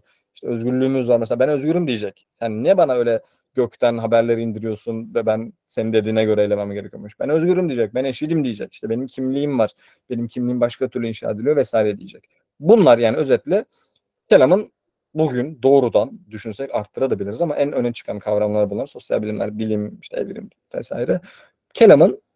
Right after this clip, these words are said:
konusu, ilgi alanı. Bugün kelam yapıyorsak tarih kelamı değil, kelamın tarihini değil,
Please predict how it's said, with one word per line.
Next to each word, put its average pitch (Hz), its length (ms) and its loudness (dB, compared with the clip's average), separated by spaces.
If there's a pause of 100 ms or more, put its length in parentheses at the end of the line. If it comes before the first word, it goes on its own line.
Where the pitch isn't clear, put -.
(240)
konusu, 233 440 4
ilgi 175 300 4
alanı. 101 240 4
Bugün 131 300 -8
kelam 143 440 2
yapıyorsak - 600 -4
tarih 117 320 -4 (180)
kelamı 104 360 -4
değil, 113 140 -4
kelamın 107 360 -8
tarihini 110 420 -4
değil, 139 200 2